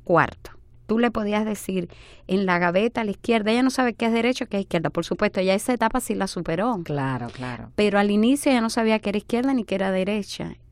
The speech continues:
Speaker 1: Y ella, tú le podías dar una dirección para que ella ejecutara y ella regresaba para atrás sin realizarla.
Speaker 2: Claro.
Speaker 1: Pero esto se puede, eh, superar con la repetición.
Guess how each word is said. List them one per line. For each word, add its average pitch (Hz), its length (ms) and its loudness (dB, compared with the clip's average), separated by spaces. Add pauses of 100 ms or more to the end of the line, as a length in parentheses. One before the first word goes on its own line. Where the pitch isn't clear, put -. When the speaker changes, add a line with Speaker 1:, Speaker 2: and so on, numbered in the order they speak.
Speaker 1:
Y 208 280 2
ella, 240 240 4
tú 247 100 -2
le 240 120 2
podías 220 320 0
dar 208 220 0
una 233 220 0
dirección 220 560 -2
para 180 180 -4
que 190 120 -4
ella 208 100 -2
ejecutara 220 640 -2
y 196 120 0
ella 208 140 0
regresaba 208 560 -4
para 196 200 -2
atrás 226 240 -8
sin 214 180 -6
realizarla. 165 800 -6 (520)
Speaker 2:
Claro. 135 300 -4
Speaker 1:
Pero 220 220 4
esto 277 320 2
se 226 340 -2
puede, 302 580 2 (220)
eh, 196 480 0
superar 214 800 -2
con 214 180 0
la 190 80 0
repetición. 165 840 -6